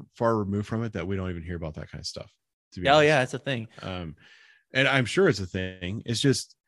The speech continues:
Speaker 1: eh, and, and, like, the, the need for support and all that. I,
Speaker 2: That's
Speaker 1: one thing
Speaker 2: good.
Speaker 1: that I was told coming into this job, w-, like, when, you know, at my academy, we had the actual psychiatrists that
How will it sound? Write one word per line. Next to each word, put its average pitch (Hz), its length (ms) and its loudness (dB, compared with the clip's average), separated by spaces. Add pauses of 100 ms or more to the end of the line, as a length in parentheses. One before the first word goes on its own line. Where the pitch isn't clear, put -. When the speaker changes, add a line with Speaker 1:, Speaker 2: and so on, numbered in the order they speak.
(720)
Speaker 1:
eh, 131 180 -6 (240)
and, 147 200 6
and, 139 200 2
like, 131 160 0
the, 117 120 2
the 107 300 2
need 135 520 2
for 117 200 -4
support 113 520 -4 (160)
and 113 120 -4
all 107 160 0
that. 110 340 -2
I, 113 300 0 (1120)
Speaker 2:
That's 165 320 4
Speaker 1:
one 175 80 6
thing 151 140 6
Speaker 2:
good. 113 320 0
Speaker 1:
that - 40 -20 (160)
I 131 200 0
was 127 260 0
told 113 560 -6 (220)
coming 117 260 -4
into 107 140 -2
this 101 220 -2
job, 95 460 -2 (400)
w-, 117 200 -12 (300)
like, 113 180 2 (200)
when, 120 400 2
you 117 180 2
know, 110 80 2
at 104 120 2
my 131 160 4
academy, 110 380 0
we 104 140 0
had 95 260 -4 (140)
the 101 100 0
actual 98 260 -2
psychiatrists 90 680 -4
that 85 180 -4